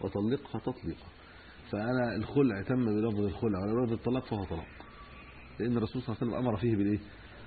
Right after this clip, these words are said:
بالطلاق، وجه-، وسماه طلاقاً. عشان الحديث الصحيح ده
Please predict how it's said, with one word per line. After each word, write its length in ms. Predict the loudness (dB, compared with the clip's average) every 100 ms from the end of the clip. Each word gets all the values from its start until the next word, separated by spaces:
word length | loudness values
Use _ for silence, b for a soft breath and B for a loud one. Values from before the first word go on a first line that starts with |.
| -4
بالطلاق، 360 | -4 -2 -4 -6 -6
وجه-، 260 | -4 -2 -2
وسماه 640 | -2 0 2 4 4 2
طلاقاً. 420 | 0 0 -4 -6 -10 -12 -14 -14 -14 -16 -16 -16 -16 B B B B -10
عشان 200 | -4 -2
الحديث 300 | 0 0 -2
الصحيح 260 | -2 -2 0
ده 200 | -2